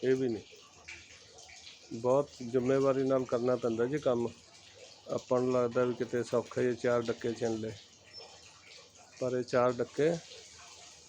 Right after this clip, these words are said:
ਪੂਰੀ। ਆ ਇਹਦੇ ਲਈ ਮਾਲ ਲਿਆ ਕੇ ਰੱਖਿਆ ਪਿਆ ਜੀ ਪੂਰਾ, ਜਿੰਨੇ ਮਰਜ਼ੀ ਢੋ ਲਵੇ।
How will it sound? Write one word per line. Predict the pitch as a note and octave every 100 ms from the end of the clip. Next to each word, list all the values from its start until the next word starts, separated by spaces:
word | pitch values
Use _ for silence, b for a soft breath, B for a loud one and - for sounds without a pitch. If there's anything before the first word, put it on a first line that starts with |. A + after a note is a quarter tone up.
| - - - -
ਪੂਰੀ। | C#3+ D3 D3 D3 - - - - - - - - - - - - - - - - - - -
ਆ | C#3+ C#3+
ਇਹਦੇ | C3+ C#3
ਲਈ | C#3
ਮਾਲ | B2+ B2+ C3
ਲਿਆ | C#3
ਕੇ | B2+ C3
ਰੱਖਿਆ | B2 - B2+
ਪਿਆ | C3 B2
ਜੀ | A#2+
ਪੂਰਾ, | C3 C3+ C3 B2 - - - - - - - - - - -
ਜਿੰਨੇ | C3 B2+ B2+
ਮਰਜ਼ੀ | B2 B2 B2 C3 B2 - - - - - C#3+ - - - -
ਢੋ | C#3+ B2+
ਲਵੇ। | G#2+ G#2